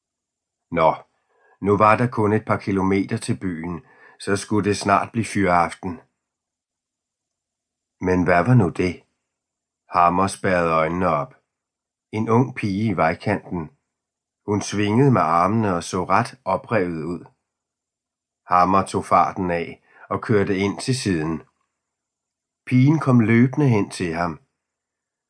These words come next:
"Åh, det var godt, du kom," råbte hun forpustet. "Hvad er der los?" spurgte Hammer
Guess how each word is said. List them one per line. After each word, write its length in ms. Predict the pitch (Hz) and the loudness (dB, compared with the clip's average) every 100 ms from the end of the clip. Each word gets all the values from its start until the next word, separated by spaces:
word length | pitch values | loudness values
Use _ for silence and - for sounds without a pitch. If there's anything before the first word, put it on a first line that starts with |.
| _ | _
"Åh, 240 | 120 123 120 - | 0 2 2 0
det 180 | 123 113 | -2 0
var 100 | 120 | 0
godt, 340 | 127 123 127 | 2 2 2
du 80 | 139 | -2
kom," 320 | 127 107 95 104 _ _ _ _ - | 2 0 0 -8 _ _ _ _ -6
råbte 360 | 95 92 - 101 | 0 0 0 -2
hun 220 | 92 85 - | 0 -2 -2
forpustet. 760 | 87 - 90 - - 98 80 _ _ _ _ _ _ _ _ _ _ _ - | -4 -4 -8 -8 -4 -4 -4 _ _ _ _ _ _ _ _ _ _ _ -4
"Hvad 300 | 87 85 107 | 2 4 4
er 40 | |
der 120 | 87 | 2
los?" 340 | 76 85 98 - - - _ _ _ | -2 0 0 0 -12 -14 _ _ _
spurgte 400 | - 101 87 82 | -10 -4 -2 -2
Hammer 440 | 90 87 80 82 | -2 0 0 -2